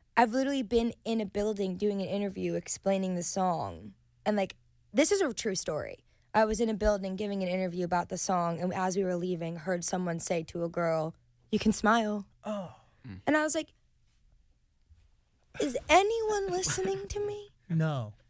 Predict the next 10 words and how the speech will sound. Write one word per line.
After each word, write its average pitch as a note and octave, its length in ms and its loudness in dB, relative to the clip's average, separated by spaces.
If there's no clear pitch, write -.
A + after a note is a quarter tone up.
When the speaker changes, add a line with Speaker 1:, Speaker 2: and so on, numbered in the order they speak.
Speaker 1:
I F#4+ 140 6
just - 560 0
said, - 360 2
I G4+ 100 8
just - 500 4
said, E4 400 2
I - 280 4
literally A#4 500 4
just - 340 0
said. A#4 360 2